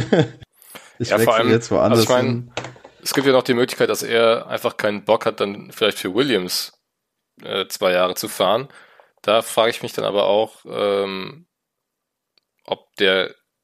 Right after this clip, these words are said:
Speaker 2: junge Kollege Oscar Piastri nicht vielleicht erstmal ein bisschen dankbar sein möchte, dass er überhaupt Formel eins fahren kann, wenn es denn so ist, ne? Also, wenn er sich jetzt so dagegen gestellt hat, für Williams zu fahren.
Speaker 1: Das,
Speaker 2: Ähm,
Speaker 1: das ist ja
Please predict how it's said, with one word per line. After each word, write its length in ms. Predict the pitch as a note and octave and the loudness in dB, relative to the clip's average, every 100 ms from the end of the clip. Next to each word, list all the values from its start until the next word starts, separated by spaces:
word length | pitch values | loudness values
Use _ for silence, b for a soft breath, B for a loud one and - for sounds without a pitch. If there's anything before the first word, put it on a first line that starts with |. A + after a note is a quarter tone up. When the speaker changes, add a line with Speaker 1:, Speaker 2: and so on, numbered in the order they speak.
| _ | _
Speaker 2:
junge 340 | G#2 G2 G#2 G2+ | -12 -8 -6 -8
Kollege 480 | - G2+ G2+ F#2+ | -8 -6 -4 -4
Oscar 220 | - - G#2 | -8 -8 -8
Piastri 420 | - G2+ - A2 | -4 -4 -4 -10
nicht 120 | G#2 | -8
vielleicht 160 | G#2 - | -8 -10
erstmal 240 | - G#2+ | -12 -12
ein 20 | |
bisschen 180 | G#2 G#2 | -12 -6
dankbar 520 | G2+ B2 D#3 G#2 - | -4 -2 -2 -4 -6
sein 280 | - G#2+ G2+ | -10 -8 -8
möchte, 300 | G2+ F#2+ B2 | -8 -8 -6
dass 140 | A2 G2+ | -4 -2
er 80 | |
überhaupt 280 | G2 F2+ C#3 | -2 0 0
Formel 200 | - G#2 | -2 -4
eins 240 | - F#2 - | -4 -6 -8
fahren 260 | F2+ F2+ | -8 -8
kann, 320 | - F#2 C#3 D3+ _ _ _ _ | -6 -8 -8 -18 _ _ _ _
wenn 180 | A2 A2+ | -2 -2
es 80 | - | -2
denn 160 | G2+ | -4
so 100 | F#2 | -2
ist, 300 | F#2+ A2+ - | -2 -4 -6
ne? 180 | G2+ C3+ | -6 -6
Also, 380 | G2+ F#2+ F#2 F#2+ _ _ _ _ | -6 -6 -6 -8 _ _ _ _
wenn 120 | G2+ | -6
er 40 | G2+ | -4
sich 100 | G2+ | -6
jetzt 120 | - | -6
so 80 | G2+ | -4
dagegen 300 | F#2+ F#2+ F#2+ | -2 -4 -6
gestellt 340 | - G2 G#2 | -4 -2 0
hat, 220 | F#2 - _ _ | -2 -4 _ _
für 200 | - G2+ | -8 -4
Williams 320 | F#2+ F#2 F2+ - | -2 -2 -4 -8
zu 140 | F#2+ | -10
fahren. 320 | - F2+ F#2+ _ b b b b b b b _ | -8 -8 -10 _ b b b b b b b _
Speaker 1:
Das, 180 | F#2 F#2+ | -8 -2
Speaker 2:
Ähm, 160 | F#2 | 0
Speaker 1:
das 200 | F#2 F2+ F#2 | 0 -2 -6
ist 180 | - | -8
ja 100 | - | -10